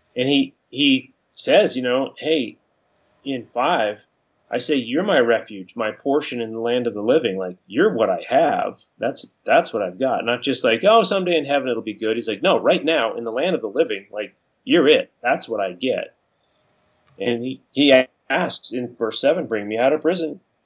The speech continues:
And he's not in a literal prison. He's in a, he's in a, he's in a s-, in a prison of the soul. He is being chased down by Saul. And, um, as he ends up, "The righteous will surround me,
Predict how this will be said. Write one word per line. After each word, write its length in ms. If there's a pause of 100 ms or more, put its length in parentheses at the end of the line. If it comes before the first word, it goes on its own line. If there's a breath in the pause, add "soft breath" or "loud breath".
And 100
he's 140
not 160
in 80
a 100
literal 400
prison. 300
He's 260
in 140
a, 180 (1080)
he's 200
in 140
a, 180
he's 300
in 100
a 80
s-, 460
in 100
a 80
prison 300
of 180
the 80
soul. 640 (460)
He 220
is 100
being 240
chased 380
down 180
by 140
Saul. 520 (1040)
And, 480
um, 360 (500)
as 180
he 220
ends 160
up, 400
"The 80
righteous 420
will 200
surround 400
me, 220